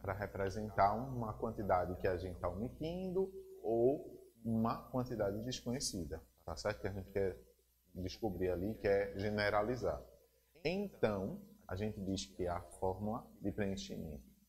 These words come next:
a expressão algébrica que representa essa, o preenchimento dessa figura são vinte e cinco A, tá certo? Lembrando que A é uma unidade de área.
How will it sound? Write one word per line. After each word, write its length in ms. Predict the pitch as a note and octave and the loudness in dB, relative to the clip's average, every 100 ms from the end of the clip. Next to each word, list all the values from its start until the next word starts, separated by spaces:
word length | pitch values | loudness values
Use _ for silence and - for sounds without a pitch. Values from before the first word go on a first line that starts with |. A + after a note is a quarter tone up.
| _ _ _ - | _ _ _ -4
a 60 | F#2 | -4
expressão 420 | - G2+ G2 B2 | 0 0 0 0
algébrica 500 | D#3 A#2 F#2 E2+ G2 | 0 4 2 2 -2
que 140 | - | 0
representa 720 | G#2 G2 G2+ F2+ F#2 F2 F2+ - - | 2 2 2 0 0 -2 -4 -2 2
essa, 300 | G#2+ A2+ - - | 4 2 -2 -6
o 100 | G#2 | -4
preenchimento 480 | G2+ G#2 G2 G2+ G2 | 0 0 0 -2 -2
dessa 240 | G2+ - | -4 -4
figura 400 | - G#2+ A2 B2+ - - - | -6 0 2 2 0 -8 -12
são 540 | - - B2 D3 - - | -4 0 2 0 -4 -8
vinte 380 | F#2+ F#2 C3+ D3+ | -2 2 2 2
e 60 | - | -2
cinco 580 | G#2+ G#2 A2+ - D#4+ - - _ - - | -2 -2 -2 -2 -4 -6 -20 _ -4 8
A, 200 | D#3 F2+ - - - _ _ _ _ F2+ | 8 8 2 -12 -18 _ _ _ _ _
tá 100 | F2+ | -4
certo? 420 | F2 G2+ B2+ - - - _ A#2 | 2 2 2 -6 -14 -20 _ -4
Lembrando 540 | A2+ A#2 A2 B2 C3+ | 2 4 6 4 2
que 260 | C3 C3+ B2+ | 0 0 6
A 280 | A#2 D3 - - | 8 8 8 4
é 100 | A#2 | 4
uma 400 | A#2+ D3+ F3+ - | 4 0 0 0
unidade 480 | C#3 A#2+ G#2 G2 B2 | 2 6 6 6 2
de 120 | D3+ | 0
área. 280 | F#2 - | 0 -4